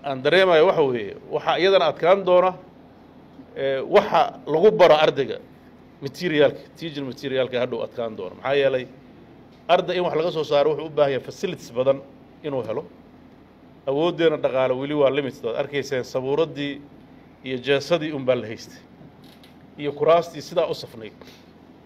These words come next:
Manhajka aad qaadatay naftarkiisa wuxuu yaraynayaa ardayga galaaska galaya tiradiisa. Wuxuu yaraynayaa habka ay, ay u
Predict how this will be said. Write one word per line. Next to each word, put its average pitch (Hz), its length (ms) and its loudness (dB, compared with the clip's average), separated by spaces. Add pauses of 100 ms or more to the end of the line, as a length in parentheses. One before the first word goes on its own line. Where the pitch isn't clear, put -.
(180)
Manhajka 170 440 -2
aad 143 100 -2
qaadatay 147 460 2 (160)
naftarkiisa 147 720 -6
wuxuu 147 220 -6
yaraynayaa 151 520 4
ardayga 160 440 0 (800)
galaaska 147 360 4
galaya 135 280 2
tiradiisa. 151 540 -8 (1000)
Wuxuu 143 300 0
yaraynayaa 143 760 2
habka 165 460 0
ay, 123 240 -6 (680)
ay 127 100 -10
u 196 100 4